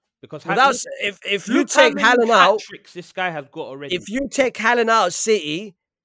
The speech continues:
Speaker 2: <sighs> mate, it's the, yeah, they might not be second, but they're not, but they're, but they're not far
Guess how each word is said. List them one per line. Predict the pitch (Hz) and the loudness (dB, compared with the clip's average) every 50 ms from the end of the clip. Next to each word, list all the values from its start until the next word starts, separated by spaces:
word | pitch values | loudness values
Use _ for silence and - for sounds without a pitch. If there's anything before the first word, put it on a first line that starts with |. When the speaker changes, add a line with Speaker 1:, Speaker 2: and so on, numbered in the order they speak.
| _ _ _ _ _ | _ _ _ _ _
Speaker 2:
<sighs> | _ _ _ _ _ _ - - - - - | _ _ _ _ _ _ -20 -20 -20 -18 -16
mate, | 156 160 160 165 156 131 113 123 | -8 -4 -2 0 0 -2 -4 -8
it's | 151 - - | -12 -12 -8
the, | 180 170 160 165 156 165 165 127 - 226 - - - 214 - - - - - - | -8 -8 -8 -6 -8 -10 -10 -10 -14 -16 -18 -20 -20 -20 -20 -20 -20 -20 -18 -12
yeah, | 175 185 196 220 240 247 233 | -2 0 2 4 4 4 4
they | 190 202 | 2 2
might | 202 220 220 220 | 2 2 2 2
not | 208 175 | 0 -4
be | 190 | -4
second, | 170 - 240 240 214 - - 165 175 202 233 - _ _ _ _ _ _ _ _ _ _ _ _ _ _ | -4 -2 0 0 -2 -2 -8 -8 -8 -8 -10 -14 _ _ _ _ _ _ _ _ _ _ _ _ _ _
but | 139 165 170 | -6 -2 0
they're | 190 202 | 2 2
not, | 208 220 196 165 | 4 2 2 0
but | 160 170 | 0 0
they're, | 185 185 170 | 0 0 0
but | 160 160 165 175 | -2 -4 -4 -2
they're | 196 | 0
not | 190 180 175 | 0 0 0
far | - - 175 165 | 0 0 0 2